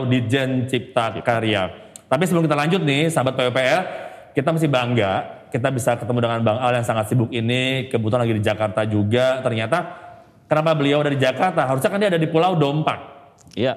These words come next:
Speaker 1: Ya
Speaker 2: betul.
Speaker 1: kan? Karena ternyata Bang Al ini baru saja mendapatkan penghargaan sebagai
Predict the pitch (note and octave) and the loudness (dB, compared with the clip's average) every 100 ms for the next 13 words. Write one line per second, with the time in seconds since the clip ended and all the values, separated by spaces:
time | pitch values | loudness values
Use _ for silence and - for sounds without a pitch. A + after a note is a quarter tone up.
0 | - G#2+ A#2 A#2 E3 G3 F3+ G3 A3 A#3 | -4 0 0 2 0 0 0 0 0 0
1 | B3+ C#4 E3 A#2+ A2+ D3 D4 - - - | 0 0 2 2 2 2 0 -6 -16 -4
2 | B2+ E3 F3 F#3+ F#3+ F3 D#3 D3+ A3 B3+ | 0 2 2 -2 0 2 2 2 0 0
3 | A#3+ D#3 D#3+ D#3+ C#3+ B2+ G#3 B3 G3 D3 | 0 0 0 0 0 0 0 0 0 0
4 | C#3 - C#3 C3+ F#3+ G3 F#3 G3+ G3+ G3+ | -2 -2 -4 -2 -2 0 0 2 2 2
5 | G#3 A#2+ C#3 A#3+ - - - - - E3 | 2 0 -2 -4 -10 -20 -20 -4 0 2
6 | F#3+ | 2